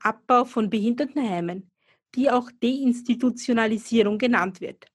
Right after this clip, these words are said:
Selbstbestimmt Leben bedeutet, dass Menschen mit Behinderungen nicht länger passive Objekte von Fürsorge und Fremdbestimmung anderer sein wollen.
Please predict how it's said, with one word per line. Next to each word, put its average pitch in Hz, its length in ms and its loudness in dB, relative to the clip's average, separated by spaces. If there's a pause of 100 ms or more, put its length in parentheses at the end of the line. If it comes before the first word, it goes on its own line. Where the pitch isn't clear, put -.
(580)
Selbstbestimmt 247 720 0
Leben 196 260 -4
bedeutet, 185 640 -2 (380)
dass 208 180 -8
Menschen 202 380 -2
mit 254 160 2
Behinderungen 240 680 2 (280)
nicht 247 320 0
länger 226 280 2
passive 233 600 -2
Objekte 202 480 -4
von 233 180 -2
Fürsorge 240 640 0
und 220 160 -6
Fremdbestimmung 233 920 -2
anderer 240 400 0
sein 208 340 -4
wollen. 190 340 -2